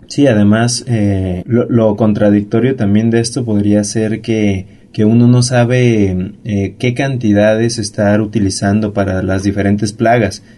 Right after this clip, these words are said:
y también dónde rociarlas exactamente, porque a veces podemos tener, no sé, mascotas y, y les puede afectar este tipo de plaguicidas.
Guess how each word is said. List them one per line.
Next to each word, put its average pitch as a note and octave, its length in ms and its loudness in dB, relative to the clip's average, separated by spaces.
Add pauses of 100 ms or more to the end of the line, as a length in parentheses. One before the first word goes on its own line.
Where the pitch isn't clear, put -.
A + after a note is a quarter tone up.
(100)
y G#2 140 2
también G#2+ 380 4
dónde B2 360 0
rociarlas G#2+ 560 -2
exactamente, A2 640 -2
porque G2+ 260 -6
a G2+ 40 2
veces A2 220 -2
podemos G#2 340 0
tener, G2+ 400 0
no G#2 120 2
sé, G#2+ 200 0
mascotas A#2+ 720 0
y, G2 340 2
y G2 200 2
les F#2+ 180 -4
puede G#2+ 180 2
afectar A2+ 440 -2
este G#2+ 300 -4
tipo G#2+ 420 -2
de G2 240 0
plaguicidas. G2+ 800 -2